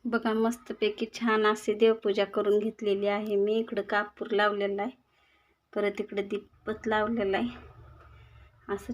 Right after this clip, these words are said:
छान प्रकारे मस्त देवपूजा करून घेतलेली आहे. इकडं धूप लावलेला आहे. हे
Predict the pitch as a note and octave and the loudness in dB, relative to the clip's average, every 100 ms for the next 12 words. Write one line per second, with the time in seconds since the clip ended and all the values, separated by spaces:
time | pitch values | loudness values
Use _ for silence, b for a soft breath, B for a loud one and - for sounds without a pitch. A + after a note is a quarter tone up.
0 | - A#3 G#3+ G#3+ G#3+ G#3+ G#3+ G3+ G#3 G#3 | -6 -2 0 0 0 -2 -2 -2 0 0
1 | A3 - - - G#3 A3 G#3+ G#3+ A#3 G#3 | -2 -8 -12 -6 -2 0 -2 -2 -2 0
2 | G3+ G#3 A3+ G#3+ A3+ - G#3+ G3+ G3+ A3+ | 0 0 0 2 0 0 -2 0 -2 -2
3 | A#3+ - A3 A3+ G#3 G#3 A3 A3 - - | -4 -6 -6 -4 -4 -2 0 -2 -4 -6
4 | A3 G#3+ G#3+ G3+ G3+ A3 - B B B | -4 -4 -4 -4 -4 -4 -10 B B B
5 | B - - A3 A3 G#3+ | B -8 0 2 4 2